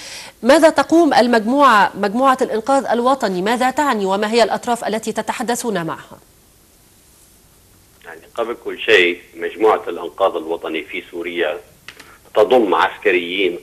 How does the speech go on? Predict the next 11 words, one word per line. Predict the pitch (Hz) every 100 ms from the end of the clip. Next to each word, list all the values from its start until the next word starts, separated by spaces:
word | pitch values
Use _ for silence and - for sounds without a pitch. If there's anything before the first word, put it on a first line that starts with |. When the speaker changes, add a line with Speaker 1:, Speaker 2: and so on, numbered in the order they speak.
| -
Speaker 2:
قيادات | 87 82 95 85
عسكرية | 76 - - 87 98 80 80 - _ _ _ _ _
فاعلة | - 123 107 90 82 87 - _ _ _ _ _ _ _
في | -
الداخل | 123 113 107 123 120 117 -
وفي | - - 107
الخارج، | 90 - 87 87 98 110 - _ _ _ _ _
إضافة | 147 147 127 123
إلى | 131 123 113
بعض | 107 107 95
الشخصيات | - - - 104 98 92